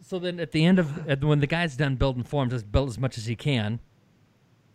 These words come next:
I said, "Dude, now you've got to be the one who calls the concrete company. Stop having J C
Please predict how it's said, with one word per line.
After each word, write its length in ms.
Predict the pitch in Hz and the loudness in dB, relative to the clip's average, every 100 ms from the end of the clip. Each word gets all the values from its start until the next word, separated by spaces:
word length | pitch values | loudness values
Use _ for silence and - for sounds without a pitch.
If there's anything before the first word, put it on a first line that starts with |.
| - | -10
I 40 | |
said, 220 | 120 131 | -6 -2
"Dude, 180 | 110 143 | 2 2
now 160 | 131 127 | 2 -2
you've 320 | 135 175 214 | -2 -2 -2
got 220 | 214 214 | -2 -4
to 60 | - | -4
be 100 | 196 | -4
the 80 | 185 | -2
one 140 | 175 | 0
who 120 | 160 156 | -2 -2
calls 460 | - 175 165 165 | -2 -2 0 -2
the 60 | 143 | -6
concrete 460 | - 226 240 175 | -6 -6 -4 -6
company. 320 | 139 127 147 143 | -6 -4 -4 -4
Stop 300 | - 202 - | -6 -6 -6
having 300 | 185 165 139 | -8 -8 -6
J 200 | 196 226 | -6 -6
C 260 | 165 165 | -10 -14